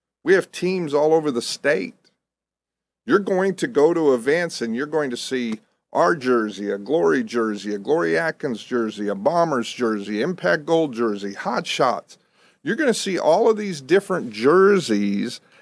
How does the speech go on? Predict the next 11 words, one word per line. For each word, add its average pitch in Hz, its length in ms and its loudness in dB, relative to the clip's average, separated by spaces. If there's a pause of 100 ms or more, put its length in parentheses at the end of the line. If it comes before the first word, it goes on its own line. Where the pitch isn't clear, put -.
at 147 160 4
every 208 320 4
event 196 440 2
you 202 60 -4
go - 260 0
to. - 340 -2 (2500)
But 143 100 4
are 180 120 4
you 180 160 0
playing 180 800 0
the 143 160 4